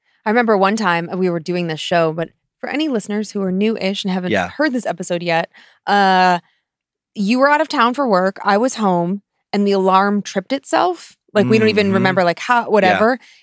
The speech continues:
Speaker 1: And the cops did come to the house. I mean, they eventually got a hold of you, like,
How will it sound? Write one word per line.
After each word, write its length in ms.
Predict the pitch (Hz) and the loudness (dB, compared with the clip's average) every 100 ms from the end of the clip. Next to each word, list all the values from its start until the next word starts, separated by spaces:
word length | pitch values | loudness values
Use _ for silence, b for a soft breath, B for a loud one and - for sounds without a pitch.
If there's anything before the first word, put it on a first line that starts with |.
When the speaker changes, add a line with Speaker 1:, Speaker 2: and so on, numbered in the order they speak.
| - | -2
Speaker 1:
And 140 | 208 | 0
the 60 | 196 | 0
cops 400 | - 214 214 - | 2 2 2 0
did 320 | 180 196 202 | 2 2 2
come 260 | - 185 208 | 0 -2 0
to 100 | 196 | 0
the 80 | 170 | 2
house. 480 | 165 175 277 - - | 4 4 2 -8 -4
I 60 | 214 | 2
mean, 80 | 208 | 4
they 100 | 214 | 4
eventually 300 | 226 277 320 | 2 0 0
got 120 | 220 | 0
a 20 | |
hold 180 | 190 208 | 0 -2
of 80 | 196 | -2
you, 140 | 196 | -2
like, 220 | 233 185 | 0 -2